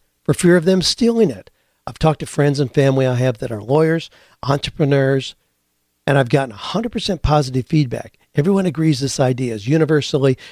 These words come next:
needed and so simple to create. The only thing I need to put into creating this is time. I've heard you describe how you, how to split up a week in fifteen hours, but you include things like communicating with clients, marketing, et cetera.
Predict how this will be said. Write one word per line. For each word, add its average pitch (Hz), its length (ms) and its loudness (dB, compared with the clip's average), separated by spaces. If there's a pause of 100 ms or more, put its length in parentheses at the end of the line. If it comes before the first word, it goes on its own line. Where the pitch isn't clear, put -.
(140)
needed 160 420 4
and 117 100 -6
so 185 220 2
simple 185 380 -2
to 160 100 -2
create. 196 600 0 (420)
The 127 100 -2
only 151 160 0
thing 151 200 -2
I 147 120 0
need 143 260 0
to 123 80 -8
put 143 240 0
into 139 220 -4
creating 135 500 -2
this 123 220 -4
is 127 280 -4
time. 143 720 -2 (600)
I've 117 140 -10
heard 127 220 0
you 131 100 -2
describe 131 540 0 (180)
how 135 160 0
you, 131 380 0 (160)
how 147 140 2
to 135 80 -4
split 139 340 -4
up 123 200 -4 (120)
a 135 60 -10
week 131 240 -2
in 127 80 -8
fifteen 127 440 -4
hours, 135 360 -2
but - 220 -12
you 143 80 -2
include 123 360 -2
things 123 220 -4
like 117 160 -2
communicating 120 560 -4
with 101 160 -18
clients, 147 460 -2 (420)
marketing, 135 460 -2
et 127 100 -8
cetera. 127 440 0